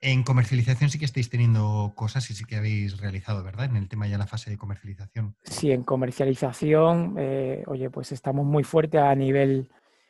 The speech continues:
Speaker 2: a nivel sector. Eh, trabajamos con las principales promotoras.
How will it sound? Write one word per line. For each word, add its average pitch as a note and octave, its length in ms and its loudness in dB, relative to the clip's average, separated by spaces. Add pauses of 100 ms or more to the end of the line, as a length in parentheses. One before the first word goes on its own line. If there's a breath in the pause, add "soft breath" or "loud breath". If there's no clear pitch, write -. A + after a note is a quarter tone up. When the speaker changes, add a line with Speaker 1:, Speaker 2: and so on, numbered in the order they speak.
(180)
Speaker 2:
a D3+ 80 0
nivel C#3 260 2
sector. E3+ 640 2 (340)
Eh, C3+ 120 -8
trabajamos C3+ 460 -2
con C#3+ 120 0
las C3 100 0
principales C#3 540 -2
promotoras. D3+ 880 0